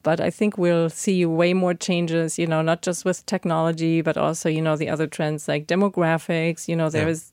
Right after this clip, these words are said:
Speaker 1: there are millennials. As Barbara said, there are new values coming in such, such as, you know, sustainability and corporate citizenship,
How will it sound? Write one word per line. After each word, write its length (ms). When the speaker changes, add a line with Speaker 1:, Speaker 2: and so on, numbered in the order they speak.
Speaker 1:
there 160
are 60
millennials. 800
As 140
Barbara 360
said, 300
there 140
are 120
new 280
values 440
coming 360
in 160
such, 420
such 260
as, 400
you 60
know, 340
sustainability 1120
and 160
corporate 440
citizenship, 760